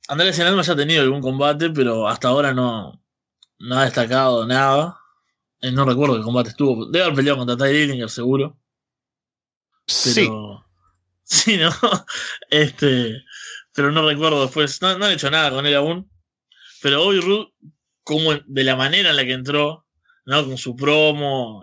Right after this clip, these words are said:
Speaker 1: y demás, yo creo que tiene que llevarse la victoria porque si no sería como enseguida tirar por la borda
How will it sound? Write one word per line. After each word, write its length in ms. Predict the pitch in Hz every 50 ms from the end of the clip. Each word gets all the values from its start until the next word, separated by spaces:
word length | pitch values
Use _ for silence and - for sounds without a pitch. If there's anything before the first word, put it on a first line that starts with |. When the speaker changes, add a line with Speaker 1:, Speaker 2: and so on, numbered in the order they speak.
| -
Speaker 1:
y 100 | - 131
demás, 460 | 131 131 135 143 151 160 170 - - - _ - - _ _ _ _ _ _ _ _ _ _ _ _ _ _ -
yo 140 | - 151 147
creo 140 | 156 175
que 220 | 180 165 143 135 139 - _
tiene 280 | - 160 165 165 156
que 80 | 143 139
llevarse 300 | - - 147 143 135 143
la 80 | 135 131
victoria 640 | 135 135 135 147 151 151 147 151 156 165 175 170
porque 520 | 156 147 131 123 113 110 107 104 98 92 85 - _ _ _ _ _ _ _ _ _ _ _ _ _ _ _ _ _ _ _
si 140 | - 143 143
no 80 | 156
sería 200 | 156 196 202 185
como 320 | 160 147 143 139 131 123 117
enseguida 400 | 131 131 - 156 170 185 175 151
tirar 380 | 151 151 165 165 156 139 131 123
por 140 | 131 127
la 100 | 131 131 139
borda 460 | 165 175 170 160 151 139 123 110 -